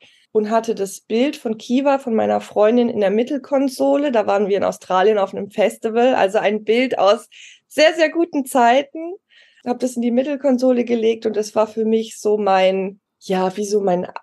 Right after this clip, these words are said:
mein Anker, mein Mantra. Ähm, das hat mir einfach mega Kraft gegeben und damit bin ich losgefahren, weil ich wusste, okay,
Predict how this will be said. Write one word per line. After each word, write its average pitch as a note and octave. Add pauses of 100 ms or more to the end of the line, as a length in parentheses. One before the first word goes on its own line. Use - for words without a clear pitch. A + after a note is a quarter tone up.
mein F3
Anker, A3+
mein F#3+
Mantra. F#3+
Ähm, F#3
das F#3+
hat B3
mir G3
einfach G3
mega F#3+
Kraft G3+
gegeben G3 (300)
und G3
damit F#3+
bin G3+
ich F#3
losgefahren, F3+
weil E3+
ich F3+
wusste, F#3+
okay, F#3+